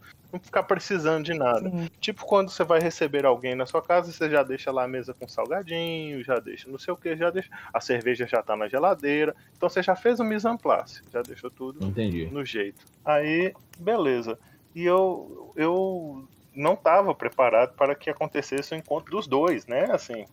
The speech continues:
Speaker 1: não, não é algo que foi comum
Speaker 2: Uhum.
Speaker 1: na minha vida de casado, quando eu, quando eu, eu, eu me casei pela primeira vez. Não, nunca foi uma coisa de juntar as duas famílias. Mas como é que as coisas
Speaker 2: Uhum.
Speaker 1: entre eu e Cá foram feitas pra dar certo de um jeito? Foi que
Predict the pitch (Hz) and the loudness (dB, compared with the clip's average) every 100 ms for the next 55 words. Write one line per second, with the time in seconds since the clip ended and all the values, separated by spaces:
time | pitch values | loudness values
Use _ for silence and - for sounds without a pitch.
0 | - - 143 156 135 143 156 175 190 180 | -20 -8 -2 -2 0 4 8 8 8 4
1 | 180 - 185 190 185 226 196 175 190 160 | -8 -10 -2 0 4 4 4 4 4 4
2 | 131 120 117 113 107 - 127 117 127 180 | 2 -2 -4 -10 -16 -4 -2 2 4 4
3 | 151 117 113 110 107 98 - 110 107 104 | 2 -4 -2 -2 -2 -8 -12 -10 -8 -10
4 | 104 _ 113 110 104 - 107 104 - 98 | -14 _ -6 -6 -6 -10 -12 -4 -2 0
5 | 107 - 101 - 110 127 165 160 185 185 | -2 -4 -8 -8 -8 -6 -2 2 4 4
6 | 147 147 185 - 214 294 311 262 247 214 | 2 -2 -8 -4 -4 0 2 4 4 4
7 | 175 170 165 175 - - - - _ 117 | 0 0 0 -2 -2 -18 -20 -20 _ -6
8 | 160 160 147 139 123 120 127 - 123 101 | -6 2 6 6 6 2 -4 -2 -6 -6
9 | 98 - - _ _ - 139 - 156 160 | -10 -14 -20 _ _ -2 0 2 -2 2
10 | 156 - 147 139 147 160 131 131 127 123 | 0 0 -4 -2 -4 -4 -4 -4 0 0
11 | 123 127 - 135 - 127 131 120 - 127 | 0 -8 -6 -8 -4 -2 2 2 2 -4
12 | 131 151 165 131 170 156 - - - 226 | -4 -6 -8 -4 -2 -4 -8 -14 -8 -4
13 | 247 233 208 | -2 -4 -6